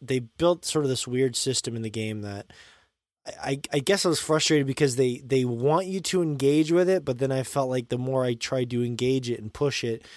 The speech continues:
the game would push back a little bit. And so, like, the bosses that have two death blows in particular and some of the mini bosses, you can basically, like the ogre, I had trouble beating him for a while,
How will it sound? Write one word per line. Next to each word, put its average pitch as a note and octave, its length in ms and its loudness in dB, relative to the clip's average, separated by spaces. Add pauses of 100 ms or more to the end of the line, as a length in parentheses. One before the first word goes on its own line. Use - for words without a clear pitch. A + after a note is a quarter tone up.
(220)
the C#3 80 0
game C#3 240 2
would B2 160 -4
push C3+ 220 -2
back B2+ 320 -2
a A2+ 40 -10
little G#2+ 160 -8
bit. G#2 200 -6
And A#2 160 -4
so, C3+ 200 2
like, B2 300 0 (760)
the C#3 100 -4
bosses D#3 500 4
that D3+ 80 6
have C#3+ 120 2
two - 160 0
death C#3+ 260 4
blows C#3+ 280 4
in C3 80 -2
particular B2+ 540 0
and A#2+ 100 -4
some C#3 100 -2
of C3 60 -2
the A#2+ 80 -2
mini C3 200 0
bosses, A#2+ 520 -2
you C3+ 80 -4
can C3 160 -4
basically, D3+ 680 2
like C3+ 180 4
the D#3 140 -4
ogre, C#3 340 4
I B2 80 0
had C#3+ 120 4
trouble F#3 200 4
beating D#3+ 240 2
him D#3 140 0
for C#3+ 120 -2
a B2 60 2
while, C3+ 420 2